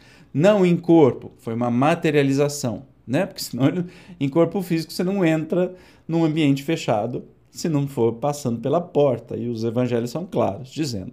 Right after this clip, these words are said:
que, de repente, ele apareceu no meio onde estava tudo trancado. E aí que ele pede pra Tomé, ó, "Você duvida? Vem aqui e bota o dedo na ferida." Então ele se materializou. Sim, fez um corpo material, mas ele não era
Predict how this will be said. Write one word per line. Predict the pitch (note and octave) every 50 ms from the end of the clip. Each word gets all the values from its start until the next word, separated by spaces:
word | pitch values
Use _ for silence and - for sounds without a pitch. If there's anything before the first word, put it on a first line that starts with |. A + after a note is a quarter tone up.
| - _
que, | _ - D3+ E3 F3+
de | F3+ - - C#3+
repente, | C#3+ C#3+ - B2 A2 -
ele | B2+ A#2+
apareceu | B2+ B2+ D#3+ D#3 E3 D#3+ - - B2 B2+
no | D3 E3+
meio | D#3+ B2+ A#2 C3 C#3+ -
onde | - A#2+ B2+ C3+
estava | C3+ - B2 B2 B2
tudo | - B2+ A#2+
trancado. | - D#3 D#3+ E3 D#3+ - C#3+ A#2+ G#2+ - - - - _ _ _ _ - - - - - - - _ _
E | - F#3
aí | E3+ C3 C3 C3+
que | C3+ F#3
ele | F3+ -
pede | - - D#3 C#3+ D3 D3 D3
pra | F3 D#3+
Tomé, | D#3+ G3+ G3+ F#3+ F3+ E3+ E3
ó, | C#3+ C3
"Você | C3 D#3
duvida? | D3 C#3 D#3+ E3 E3 G#3 F#3 F3+
Vem | C#3+ D3+ E3
aqui | E3 E3 F3
e | F3+
bota | E3 F3 F3 F3 F3
o |
dedo | D3 E3 E3 D#3
na | D#3+ E3+ E3+
ferida." | F3 F3 G3 G#3 G#3+ G3+ E3+ B2
Então | B2 - D3 C#3+ D3+
ele | D#3 D#3 D3
se | C#3 - - E3 F3 F#3 F#3 - - _ _ _
materializou. | - C#3 D#3 E3 F3 F#3+ F#3+ - - E3+ F3 E3+ D#3 D3 D3 D3 D3+ D#3 D3+ C3+ B2+ C3 C#3+ B2 F#2 -
Sim, | - - - D3 C#3+ D3 E3 F#3 A3
fez | - - C#3 A2+ A#2 B2+
um | C3+
corpo | C3+ C3+ C3 C3 C3 - C#3
material, | D3 D3+ - E3 D#3+ E3 D3+ D3+ F#3+
mas | G#3+ C#4+ A#3+ - -
ele | B2+ C3
não | D#3 F#3 G3+ F#3+ D3 B2+
era | B2 A#2+ B2 C3 C#3+ -